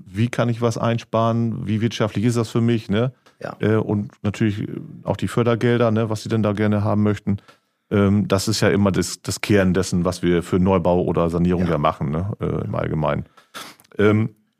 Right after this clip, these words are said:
Speaker 1: wenn wir jetzt mal so in die Zukunft schauen, wir haben jetzt die ganze Zeit zurückgeguckt, sollen wir mal ein bisschen nach, nach vorne, äh, schauen. Ähm, es hat sich ja auch in der Zeit einiges entwickelt, aus, aus technischer Sicht.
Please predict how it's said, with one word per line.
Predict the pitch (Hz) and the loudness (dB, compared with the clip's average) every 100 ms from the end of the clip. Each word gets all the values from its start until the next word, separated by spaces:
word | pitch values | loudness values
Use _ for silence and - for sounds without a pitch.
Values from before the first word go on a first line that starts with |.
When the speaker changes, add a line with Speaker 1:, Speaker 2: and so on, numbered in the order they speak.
| _ _ _ _ _ _ _ 123 | _ _ _ _ _ _ _ 2
Speaker 1:
wenn | 143 | 4
wir | 143 | 4
jetzt | 143 147 | 2 4
mal | 139 | 4
so | 139 | 4
in | |
die | 143 | 2
Zukunft | - 165 120 - | 2 0 0 0
schauen, | 87 | 0
wir | |
haben | 90 | 0
jetzt | 101 | 0
die | 110 | 0
ganze | 107 107 | 0 0
Zeit | 113 - | -4 -4
zurückgeguckt, | 98 127 131 - 147 - _ _ _ _ _ _ _ - - | -4 -6 -4 -2 -2 -4 _ _ _ _ _ _ _ -20 -8
sollen | - 104 | 0 2
wir | |
mal | 107 | 2
ein | 98 | 2
bisschen | 101 | 2
nach, | 95 85 | 2 2
nach | 95 | -4
vorne, | - 104 127 143 - | -2 0 2 0 -2
äh, | 143 | -4
schauen. | - 135 131 143 - _ _ _ _ | 0 0 0 -2 -10 _ _ _ _
Ähm, | 110 113 113 120 120 120 127 _ _ _ _ - | 2 4 4 4 2 0 -6 _ _ _ _ -18
es | - - | -10 -2
hat | 123 | -2
sich | 135 123 | 0 0
ja | 113 | 2
auch | 123 113 - _ | 4 2 -4 _
in | - | 0
der | 104 104 | 2 2
Zeit | 113 107 | 0 0
einiges | 107 104 98 - | 2 0 0 -2
entwickelt, | 87 82 - 208 - | -2 0 2 2 0
aus, | - - | -4 -6
aus | - | -8
technischer | - 110 151 143 151 143 | -4 -2 0 0 0 0
Sicht. | 160 220 - | 0 -2 -10